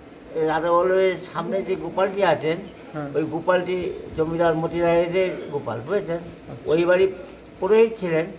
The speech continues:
Speaker 1: প্রকাশ ভট্টাচার্য, গুপ্তিপাড়ায় বাড়ি, বুঝেছেন? ওই দমুদ্দহে বাড়ি। থাকার পর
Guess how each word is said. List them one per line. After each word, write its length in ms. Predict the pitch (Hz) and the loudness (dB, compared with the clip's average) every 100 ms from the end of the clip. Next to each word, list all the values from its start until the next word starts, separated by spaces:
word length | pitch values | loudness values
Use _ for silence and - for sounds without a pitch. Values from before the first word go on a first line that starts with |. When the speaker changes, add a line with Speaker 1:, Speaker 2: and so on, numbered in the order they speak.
| - - - - | -18 -20 -20 -6
Speaker 1:
প্রকাশ 260 | 202 202 214 175 | -2 2 2 0
ভট্টাচার্য, 440 | 160 160 165 131 139 | -4 -4 -4 -4 0
গুপ্তিপাড়ায় 600 | 190 - 190 175 165 156 | 0 0 0 2 4 4
বাড়ি, 180 | 131 113 | 2 -2
বুঝেছেন? 460 | - 208 165 175 180 - - - - 190 | 0 0 2 -2 -2 -12 -20 -14 -4 0
ওই 80 | 196 | 2
দমুদ্দহে 540 | 196 196 208 202 175 | 4 2 4 6 6
বাড়ি। 240 | 151 139 127 131 - - - - | 4 0 -2 -12 -16 -20 -20 -8
থাকার 280 | 156 156 180 | -4 0 0
পর 320 | 180 185 202 | 2 4 4